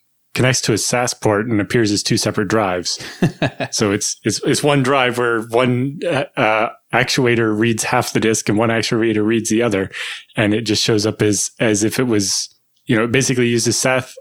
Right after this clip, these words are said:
Speaker 1: uh, uh, sas multiporting, but one drive on each of the two <laughs> ports.
Speaker 2: It's, it's an old school, uh, single-sided floppy drive again. You just pull the platter out, flip it over, put it back in. Hey.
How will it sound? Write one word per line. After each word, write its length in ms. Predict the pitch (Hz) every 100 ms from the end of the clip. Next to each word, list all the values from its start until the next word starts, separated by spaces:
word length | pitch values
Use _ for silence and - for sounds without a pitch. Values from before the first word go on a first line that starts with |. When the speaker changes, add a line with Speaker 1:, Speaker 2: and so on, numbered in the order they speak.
| -
Speaker 1:
uh, 240 | 120 110
uh, 200 | 131 110
sas 460 | 101 - 131 - -
multiporting, 640 | 123 139 120 104 95 98 - - - _
but 280 | - 107 - _ _ _ _ _
one 220 | 113 110
drive 260 | 110 104 104
on 140 | 101
each 160 | 104 107
of 60 |
the 60 | 92
two 160 | 113
<laughs> 40 | 95 -
ports. 440 | - - - - _ _
Speaker 2:
It's, 220 | - 156 156
it's 180 | 151
an 120 | 151 139
old 280 | 147 175 151
school, 460 | - 160 156 127 120
uh, 360 | 127 110 101 101 - _
single-sided 840 | 117 - 170 175 143 - 135 123 117
floppy 380 | - 123 120 113
drive 480 | 104 110 110 101 95
again. 320 | 90 98 98
You 180 | 135 165
just 300 | 160 - _ -
pull 160 | 190
the 80 | 165
platter 300 | - 160 147
out, 200 | 143 151
flip 200 | - 139
it 60 | 135
over, 220 | 131 139
put 120 | 135
it 60 | 135
back 240 | 127 120
in. 160 | 131 151
Hey. 360 | 262 339 95